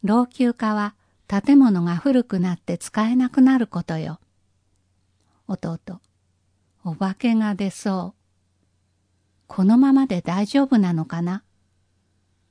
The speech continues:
姉、外壁の破損、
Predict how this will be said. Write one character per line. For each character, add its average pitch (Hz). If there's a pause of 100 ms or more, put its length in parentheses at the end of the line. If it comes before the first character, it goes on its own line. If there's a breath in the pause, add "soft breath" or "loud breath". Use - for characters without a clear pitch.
(420)
姉、 175 (1120)
外 214
壁 262
の 240
破 214
損、 214